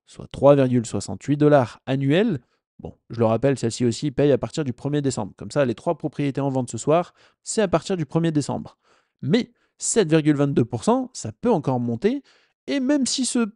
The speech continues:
pourcentage-là ne monte pas, ça n'empêche pas que le prix du token, donc la part que vous achetez à cinquante virgule quatre-vingt-huit dollars sur cette propriété, peut augmenter dans le temps. C'est quelque chose à prendre en compte.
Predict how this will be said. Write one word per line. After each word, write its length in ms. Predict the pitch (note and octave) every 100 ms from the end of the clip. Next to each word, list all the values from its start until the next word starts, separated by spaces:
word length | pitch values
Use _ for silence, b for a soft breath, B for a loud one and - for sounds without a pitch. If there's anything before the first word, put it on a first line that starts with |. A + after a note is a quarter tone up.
| _
pourcentage-là 680 | G#3 - G#3 G#3 F#3+ G3 F#3+
ne 100 | F3+
monte 260 | D#3+ C#3+
pas, 240 | - A3 C4+ _ _ _
ça 140 | -
n'empêche 280 | B2 A#2 A#2
pas 160 | - A#3
que 140 | -
le 100 | B2
prix 200 | B2 -
du 100 | G3
token, 480 | G3 F#3+ F3+ D3 A2
donc 180 | A2+ -
la 120 | B2+
part 240 | F#3 F3
que 80 | -
vous 200 | C#3 C#3+
achetez 240 | D3 - C3
à 60 |
cinquante 400 | - D#3 C#3+ D#3
virgule 240 | C3 B2 B2
quatre-vingt-huit 500 | G#2+ - A#2+ B2 C#3+
dollars 280 | D3 C#3
sur 120 | - A#2
cette 180 | A2+
propriété, 600 | - F2+ B2 B2+ F3 A#3 b b b b _ _ C#4+
peut 80 |
augmenter 420 | D4+ A3 A#3 A3+ C4
dans 120 | B3+
le 60 |
temps. 280 | G#3+ G#3+ G3+ _ _ _
C'est 260 | - C#3+
quelque 240 | D#3+ C#3 A#2+
chose 240 | F#3+ A3
à 60 | D3+
prendre 200 | G3+ G3
en 80 |
compte. 380 | D#3 C#3+ - -